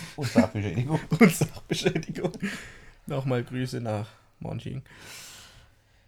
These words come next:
Speaker 2: Liebe Freunde, macht's es gut.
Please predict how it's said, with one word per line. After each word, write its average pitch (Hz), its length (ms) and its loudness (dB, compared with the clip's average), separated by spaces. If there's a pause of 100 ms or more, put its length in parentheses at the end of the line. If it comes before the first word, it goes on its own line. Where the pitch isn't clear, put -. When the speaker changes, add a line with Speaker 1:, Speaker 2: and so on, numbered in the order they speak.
(600)
Speaker 2:
Liebe 220 260 8
Freunde, 131 600 6
macht's 127 360 4
es 110 200 2
gut. 214 280 10